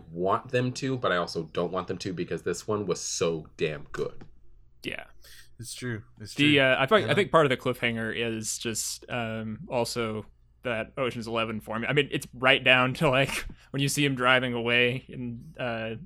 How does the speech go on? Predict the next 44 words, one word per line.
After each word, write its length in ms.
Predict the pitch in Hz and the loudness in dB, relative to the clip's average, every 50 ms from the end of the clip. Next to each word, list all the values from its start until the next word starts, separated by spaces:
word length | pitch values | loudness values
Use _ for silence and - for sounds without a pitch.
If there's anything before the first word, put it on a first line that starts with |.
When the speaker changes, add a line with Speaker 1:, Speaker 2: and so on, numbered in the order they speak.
| - - - - - - - | -16 -20 -20 -20 -18 -8 0
Speaker 2:
Terry 180 | - 139 127 | 0 2 2
Benedict's 380 | 120 127 123 131 127 120 - - | 4 4 4 2 2 0 0 0
guys 340 | 139 123 127 127 123 123 120 | 2 4 4 4 4 2 -2
are 80 | 113 110 | -4 -4
still 380 | - - 127 123 120 120 - - - - - _ _ | -2 -2 0 0 0 -2 -4 -12 -20 -20 -20 _ _
following 320 | - 143 135 135 135 135 135 | 6 6 8 8 8 6 4
him 80 | 131 | 2
behind 340 | 127 120 131 127 123 139 135 | 2 4 4 4 4 4 4
in 60 | 127 | 2
a 40 | 123 | 0
convertible 600 | 117 131 120 120 123 143 143 135 143 135 143 139 - | 0 0 2 4 4 4 6 6 6 4 4 2 -2
<laughs> 680 | - - - - _ _ _ _ _ - - _ _ - | -6 -12 -14 -16 _ _ _ _ _ -20 -20 _ _ -2
Speaker 3:
Right. 280 | 131 131 127 113 - - | 2 2 2 2 4 2
Speaker 2:
on, 160 | 160 147 151 | 2 4 4
on 140 | 151 139 160 | 4 2 4
the 80 | 151 143 | 4 8
highway. 360 | 160 147 151 151 147 156 151 | 8 8 10 10 10 8 8
Speaker 3:
Right. 180 | 143 - - 160 | 6 2 -4 -6
Speaker 2:
In 60 | 151 | -4
the 40 | 135 | 2
Speaker 3:
That's 40 | - | 4
Speaker 2:
first 160 | 151 147 139 | 4 4 4
Speaker 3:
true. 80 | 123 156 | 2 0
Speaker 2:
one, 120 | 156 143 | 0 -2
it's 140 | 139 131 - | -2 -6 -6
the 140 | 160 139 135 | -10 -10 -8
same 300 | 127 - - 139 131 123 | -6 -2 0 0 0 0
thing. 420 | - 127 117 117 117 117 113 139 - - - - - - - - - - | -2 -2 -2 -2 -2 -4 -8 -10 -16 -16 -18 -18 -18 -18 -20 -18 -12 -8
Uh, 220 | 127 123 117 117 113 | -6 -6 -4 -4 -6
Speaker 3:
That's 180 | 117 123 - | -8 -8 -8
true. 100 | - 147 143 | -4 0 2
Speaker 2:
Hilary 180 | 139 131 120 113 | 2 2 2 0
Swank 260 | - 127 113 113 113 | -4 -6 -6 -6 -6
shows 180 | - - 120 113 | -4 -4 -4 -4
up 40 | 117 | -2
in 40 | 110 | -4
Speaker 3:
And 80 | 131 123 | -4 -4
Speaker 2:
the 40 | |
bar 200 | 110 113 113 113 | -2 -2 -2 -2
and 120 | 113 117 110 | -4 -6 -8
she's 180 | - 123 113 - | -8 -10 -8 -6
making 220 | 120 110 - 123 | -8 -8 -6 -6
eyes. 340 | 110 110 110 110 110 107 107 | -8 -6 -6 -8 -8 -8 -10
And 140 | 110 110 | -12 -12